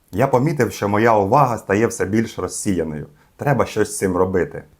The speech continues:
Цікаво, що навіть людина, що керує кількома революційними компаніями одночасно, відчуває вплив цифрової епохи на свій мозок. Що вже тоді говорити про нас,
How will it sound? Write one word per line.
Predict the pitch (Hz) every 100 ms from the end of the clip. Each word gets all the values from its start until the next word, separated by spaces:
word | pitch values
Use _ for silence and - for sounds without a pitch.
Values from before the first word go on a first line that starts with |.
| _ _ _ _
Цікаво, | - 165 156 113
що | 98 104
навіть | 107 104
людина, | 107 113 120 101
що | - 98
керує | - 104 104
кількома | 87 95 95 107 95
революційними | 90 87 92 - 92 85
компаніями | 82 92 92 98 87 85 82
одночасно, | 85 87 127 143 147 85 - _ _
відчуває | 90 - 95 107 104
вплив | 98 - 107 -
цифрової | 95 - 92 98 90 87
епохи | 92 110 113 90
на | 87
свій | - 98
мозок. | 92 95 78 78 - _ _ _
Що | - 147
вже | 165
тоді | - 107
говорити | 98 92 98 131 -
про | 76 92
нас, | 92 85 -